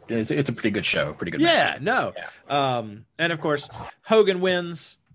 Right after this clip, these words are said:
Speaker 2: eliminates Mister Perfect, um, and wins the ninety Rumble. And, uh,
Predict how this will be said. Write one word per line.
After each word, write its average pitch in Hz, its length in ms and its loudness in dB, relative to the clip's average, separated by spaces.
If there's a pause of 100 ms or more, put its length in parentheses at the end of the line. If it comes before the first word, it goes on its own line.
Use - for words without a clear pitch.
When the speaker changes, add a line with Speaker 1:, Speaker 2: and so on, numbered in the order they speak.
(120)
Speaker 2:
eliminates 175 500 -4
Mister 156 280 -6
Perfect, 123 500 -6 (520)
um, 107 600 -4 (420)
and 151 180 -4
wins 135 220 -6
the 123 100 -8
ninety 120 280 -8
Rumble. 110 520 -6
And, 147 420 -6 (640)
uh, - 60 -16